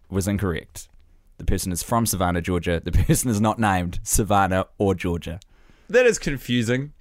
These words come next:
Speaker 2: to have a city in a greater municipal area that could both be construed as first names.
Speaker 1: Yeah.
Speaker 2: Clean that up, Savannah, <laughs> Georgia. Not you, the per-, ah, like, anyway.
Speaker 1: You know what's cool about Savannah, Georgia, though? That's where Luke Cage comes from.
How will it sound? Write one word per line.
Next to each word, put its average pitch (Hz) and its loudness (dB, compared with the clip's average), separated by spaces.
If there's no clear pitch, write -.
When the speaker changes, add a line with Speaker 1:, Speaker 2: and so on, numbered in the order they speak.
Speaker 2:
to 127 4
have 123 2
a 120 0
city 131 0
in 113 0
a 113 2
greater 123 4
municipal 120 0
area 117 2
that 120 -2
could - -2
both 113 2
be 104 0
construed 104 -2
as 92 -4
first 90 -4
names. 85 -8
Speaker 1:
Yeah. 98 2
Speaker 2:
Clean 175 2
that 135 4
up, 117 0
Savannah, 107 -2
<laughs> - -
Georgia. 143 2
Not 160 2
you, 160 4
the 151 4
per-, 175 2
ah, 123 4
like, 104 0
anyway. 139 4
Speaker 1:
You 123 6
know 147 6
what's 147 2
cool 147 4
about 139 2
Savannah, 120 2
Georgia, 117 2
though? 143 2
That's 101 -2
where 95 0
Luke 87 -2
Cage 87 0
comes 82 -4
from. 80 -6